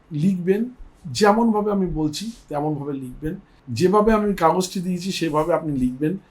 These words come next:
কাগজটির মধ্যে কালো কালি দিয়ে। দেখুন প্রথমে কি লিখতে হবে, এই যে কাজটি, এই কাজটি কিন্তু একটা জিনিস মনে রাখবেন, যে কোনো দিন যে কোনো সময় করা যায়,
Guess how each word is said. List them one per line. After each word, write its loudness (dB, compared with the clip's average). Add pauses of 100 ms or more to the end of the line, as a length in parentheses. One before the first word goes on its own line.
(280)
কাগজটির -4
মধ্যে 0 (420)
কালো 0
কালি -6
দিয়ে। -14 (520)
দেখুন 2 (340)
প্রথমে 2
কি -4
লিখতে -2
হবে, 0 (400)
এই 6
যে 4 (380)
কাজটি, 2 (260)
এই -2
কাজটি 0
কিন্তু 0 (580)
একটা -4
জিনিস 0
মনে 0
রাখবেন, 0
যে 2
কোনো 4
দিন 4
যে 0
কোনো 0
সময় -6
করা -12
যায়, -16